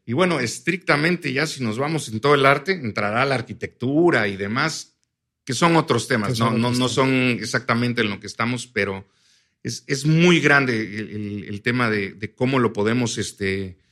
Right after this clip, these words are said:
Speaker 1: ir separando. Sin embargo, digo, en la parte que nosotros manejamos, generalmente, por ejemplo, está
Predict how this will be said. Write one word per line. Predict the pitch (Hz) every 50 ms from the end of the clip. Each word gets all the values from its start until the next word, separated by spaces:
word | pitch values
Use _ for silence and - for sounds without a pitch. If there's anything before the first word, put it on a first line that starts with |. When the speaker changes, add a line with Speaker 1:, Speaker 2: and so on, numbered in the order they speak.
| _ _ _ _ _
Speaker 1:
ir | 113 120 120 117
separando. | - 127 107 - 113 113 120 120 117 110 95 92 - - _ _ _ _ _
Sin | - - - 131 127 127
embargo, | 123 123 131 135 151 151 143 113 104 92 82 - _ _ _ _ _ _ _ _ _
digo, | - 131 123 127 113 90
en | 123 120
la | 117 113 123
parte | - 170 175 - 175
que | - 147
nosotros | 120 113 - 151 - - 147 135 123
manejamos, | 123 113 104 101 113 127 131 135 139 127 - -
generalmente, | - - 123 117 120 120 127 135 135 135 135 135 127 135
por | 107 110 101
ejemplo, | 117 120 113 117 110
está | 104 - - 120 110 107 107